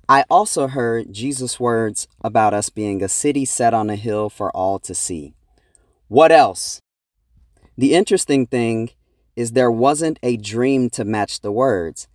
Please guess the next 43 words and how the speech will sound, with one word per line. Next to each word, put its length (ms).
I 100
sat 480
half 380
asleep 480
wondering 640
why 400
I 140
was 200
hearing 460
these 460
and 160
their 200
relation 560
to 120
the 120
fruit 280
of 120
the 80
Spirit. 500
In 180
Matthew 400
chapter 400
five, 500
beginning 380
at 140
verse 260
thirteen, 640
he 160
says, 560
"You 240
are 140
the 120
salt 400
of 120
the 160
earth, 380
but 100
if 120
the 80
salt 320
has 220
become 340
tasteless, 640